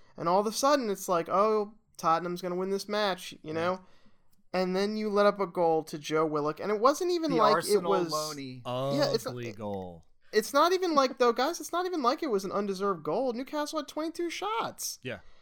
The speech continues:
Speaker 1: They probably haven't had that many shots all season.
Speaker 2: Yeah, that, yes, no, you're exactly right. I mean, for as ugly as the goal was, it was deserved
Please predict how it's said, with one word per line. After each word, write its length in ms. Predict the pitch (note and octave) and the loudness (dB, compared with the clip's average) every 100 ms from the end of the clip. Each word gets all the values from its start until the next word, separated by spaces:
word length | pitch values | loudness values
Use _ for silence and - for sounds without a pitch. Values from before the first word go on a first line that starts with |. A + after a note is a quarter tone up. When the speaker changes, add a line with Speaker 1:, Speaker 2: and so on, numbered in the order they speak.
| _ | _
Speaker 1:
They 80 | - | -4
probably 320 | F#4 G4 D#4 | 4 8 10
haven't 180 | C4 B3+ | 8 4
had 100 | C4+ | 2
that 120 | C4 C#4 | 0 0
many 180 | C#4+ | -2
shots 300 | D4 D#4+ D#4 E4+ | -2 0 0 0
all 120 | F4 | -4
season. 540 | - G#4 A4 A#3+ E3 | -4 -6 -2 -2 -2
Speaker 2:
Yeah, 100 | A2+ F#2+ - | -4 -10 -10
that, 280 | A#2 A#2 C#3+ | -10 -10 -12
yes, 160 | B2+ C3+ | -14 -12
no, 240 | D3 D3 F#2+ A#2 | -10 -10 -10 -14
you're 140 | B2 | -14
exactly 360 | B2 C3+ C3 B2 | -12 -14 -14 -16
right. 100 | G#2 | -16
I 40 | |
mean, 180 | C3 B2+ - _ _ _ _ - - | -16 -16 -20 _ _ _ _ -20 -10
for 160 | - D3+ | -6 -6
as 260 | B2+ C#3 - - | -8 -10 -12 -14
ugly 360 | C#3 C#3 C#3 | -14 -12 -12
as 160 | B2 G#2 | -12 -16
the 80 | A2 | -20
goal 260 | G2+ G#2+ | -20 -20
was, 380 | G2+ G2+ F2 - _ - | -16 -16 -18 -20 _ -20
it 120 | B2 - | -20 -18
was 280 | A#2+ A2 G#2 | -16 -16 -18
deserved 640 | G#2 F#2 F#2+ F#2 E2+ - | -20 -20 -18 -18 -20 -20